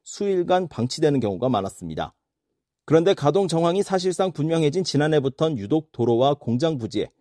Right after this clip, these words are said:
눈이 치워진 모습을 쉽게 볼 수 있습니다. 그만큼 개성공단의 무단 가동 정황도 더욱 뚜렷해진 것입니다.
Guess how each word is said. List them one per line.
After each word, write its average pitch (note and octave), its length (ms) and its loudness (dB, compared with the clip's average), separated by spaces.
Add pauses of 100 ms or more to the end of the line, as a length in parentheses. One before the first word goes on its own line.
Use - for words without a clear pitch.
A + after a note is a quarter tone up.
(220)
눈이 D3 240 2
치워진 F#3+ 400 2
모습을 C3+ 380 -2
쉽게 - 260 -2
볼 C#3 140 -2
수 - 100 -8
있습니다. E2+ 500 -10 (600)
그만큼 F3+ 360 2
개성공단의 F3+ 680 0
무단 D3 380 0
가동 D#3+ 380 -2
정황도 C3 580 0
더욱 C#3 320 -4
뚜렷해진 F3 440 -4
것입니다. D#2+ 500 -10